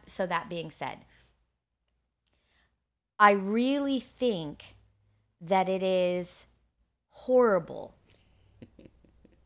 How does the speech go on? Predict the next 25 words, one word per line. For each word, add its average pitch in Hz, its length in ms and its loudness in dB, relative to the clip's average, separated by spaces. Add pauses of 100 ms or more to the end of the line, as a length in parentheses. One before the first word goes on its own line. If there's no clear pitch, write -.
(300)
Really, 233 440 0
I, 160 320 0
I 220 100 4
know 254 100 2
you're 254 200 2
laughing, 196 360 0
but 170 160 -2
'cause 196 240 0 (140)
you're 233 160 4
laughing 254 320 6
'cause 190 160 -6
you 180 60 -10
can 175 160 -6
see - 120 -10
my 147 140 -8
face. 147 240 -12 (260)
But 190 160 -4
I 247 160 4
think 269 280 -4
it 196 60 -2
is 190 380 -2
horrible 214 580 -2
to - 180 -10
sit - 320 -6
back 170 500 0